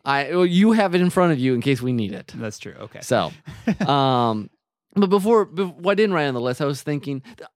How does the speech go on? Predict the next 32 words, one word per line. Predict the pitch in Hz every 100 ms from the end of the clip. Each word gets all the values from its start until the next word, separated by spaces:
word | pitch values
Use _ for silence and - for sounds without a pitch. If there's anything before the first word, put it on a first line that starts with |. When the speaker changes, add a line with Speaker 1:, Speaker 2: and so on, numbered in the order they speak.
| 190
Speaker 1:
I | 214
think | 302
there's | 262
really | 214 208
two | - 240 214
ty-, | 185 151
it | 165 160
c-, |
it | 185 190 160 -
boils | 196 277 320 220
down | 165 156
to | 135
two | - 165
types | 147 107
of | 104
things. | 95 98
One | 131 185
is | 170 143 113
mental, | 131 110 95 92 98 _ -
Speaker 2:
Mm-hmm. | 123 107 135 _
Speaker 1:
meaning | 135 143 135 131 135
you | 147
just, | 143 127 117
for | 151
whatever | 156 151 147
reason, | 135 123 123
you, | 120
you | 123 135 120
were | 113 113
afraid, | - 143 135
you | 139
can't, | 135 123